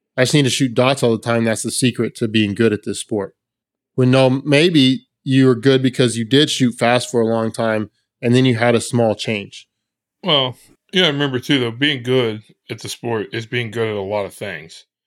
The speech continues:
Speaker 1: Yeah.
Speaker 2: So while shooting the dots might have helped you progress to that next level, it's a combination of all your skills that are there.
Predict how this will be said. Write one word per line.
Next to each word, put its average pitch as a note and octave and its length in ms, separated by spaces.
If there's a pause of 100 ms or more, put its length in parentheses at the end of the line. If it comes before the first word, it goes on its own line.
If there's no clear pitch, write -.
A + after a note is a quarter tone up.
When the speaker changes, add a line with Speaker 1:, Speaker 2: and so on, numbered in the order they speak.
(420)
Speaker 1:
Yeah. D#3 220
Speaker 2:
So A#2 460 (340)
while A#2+ 600 (420)
shooting C3 500
the A2 100
dots B2 500
might A2+ 220
have A2+ 360 (760)
helped C3 280
you C3+ 120
progress B2 480
to - 60
that A#2 180
next A2+ 280
level, G#2+ 440 (580)
it's A#2+ 240
a A#2+ 60
combination A#2 640
of G2 100
all A2+ 260
your G2 120
skills G#2+ 340
that G2+ 100
are F#2 80
there. F2+ 360